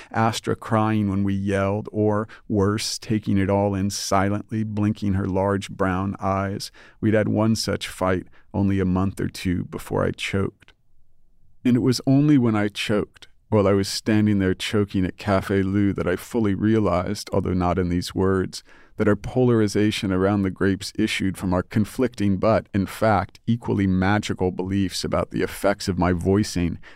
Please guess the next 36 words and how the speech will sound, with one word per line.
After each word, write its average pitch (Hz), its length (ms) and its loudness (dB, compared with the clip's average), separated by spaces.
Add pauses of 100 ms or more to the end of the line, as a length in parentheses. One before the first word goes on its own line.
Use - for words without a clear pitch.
again 98 600 2
and 92 120 2
again, 87 540 -2
my 92 140 0
fear 98 340 0
of 92 220 0
Astra 90 420 -2
choking. 98 640 -4 (460)
Inma 139 280 6
would, 110 140 2
of 104 140 0
course, 107 300 0
agree 101 340 2
that 98 180 -2
the 92 80 -4
food 98 320 -2
should - 160 -10
be 95 100 -2
cut 87 300 -2
up, 52 300 -2 (380)
but 101 60 0
the 101 120 4
intensity 104 680 2
of 92 100 2
my 92 160 0
focus - 500 -2
on 92 140 -2
this 95 140 -2
particular 107 720 -2
risk, - 480 -4 (240)
the 107 80 0
repetitive 107 640 2
articulation 98 800 0
of 90 100 0
my 90 160 0
concerns, 92 800 -2